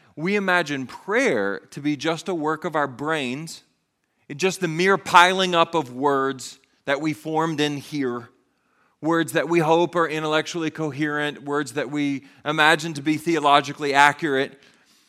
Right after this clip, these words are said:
and we, we then offer those words formulated by our brains to God, and that's what prayer is, then we're missing a lot. Prayer is an action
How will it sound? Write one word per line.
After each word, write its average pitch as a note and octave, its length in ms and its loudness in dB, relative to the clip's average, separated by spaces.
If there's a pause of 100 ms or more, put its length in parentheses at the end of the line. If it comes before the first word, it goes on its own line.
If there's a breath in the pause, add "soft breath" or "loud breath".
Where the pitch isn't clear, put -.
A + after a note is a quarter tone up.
(140 soft breath)
and C#3 220 -2
we, C#3 260 0
we D3 260 0
then C#3+ 160 -4
offer F3 500 2
those E3+ 280 0
words D3+ 400 2
formulated D#3 580 -2
by D3+ 80 2
our D3 140 4
brains C3+ 360 -4
to C#3 100 -12
God, C#3 300 4
and A#2 100 -4
that's C3+ 220 2
what C3 180 -6
prayer D#3 300 2
is, A#2 160 -4
then A2 160 -12
we're G#2+ 100 -8
missing G#2 640 -10
a - 100 -18
lot. F2+ 680 -20 (1500)
Prayer C#3 460 2
is F#2 120 -12
an G2+ 140 -14
action G#2 680 -10